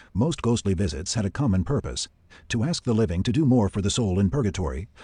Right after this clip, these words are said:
or to inform the living that their suffrages had worked. But there were also accounts in popular culture that veered from the straight and narrow. In these tales, ghosts appeared for all sorts of reasons, some of them most profane,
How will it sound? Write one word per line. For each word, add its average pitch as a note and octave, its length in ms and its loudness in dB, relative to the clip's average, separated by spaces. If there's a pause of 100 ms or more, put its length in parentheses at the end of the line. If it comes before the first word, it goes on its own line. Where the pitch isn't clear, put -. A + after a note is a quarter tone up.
(160)
or F3 200 0
to C#3 120 0
inform C3 360 2
the A2+ 80 4
living F#2+ 300 2
that A2 100 0
their A#2 100 0
suffrages E2+ 520 -4
had G2 120 -4
worked. F2 360 -4 (460)
But C3 200 -2
there C3+ 100 0
were A#2+ 120 2
also D3+ 340 0
accounts B2 400 0
in G#2 100 4
popular G2 400 0
culture E2 420 -2 (320)
that A#2+ 220 -2
veered E2 340 -2
from G#2 180 2
the G2+ 60 4
straight F2+ 300 -2
and G2 140 4
narrow. C#2+ 400 0 (400)
In A2+ 100 4
these D3 180 0
tales, D#2+ 440 -2 (200)
ghosts - 340 -2
appeared G#2 360 0
for B2 140 0
all E3 180 -2
sorts E3+ 340 -4
of E2 100 -4
reasons, D#2+ 380 -2 (320)
some - 240 0
of F#2 100 -2
them G2 120 4
most A2+ 280 4
profane, B2 520 0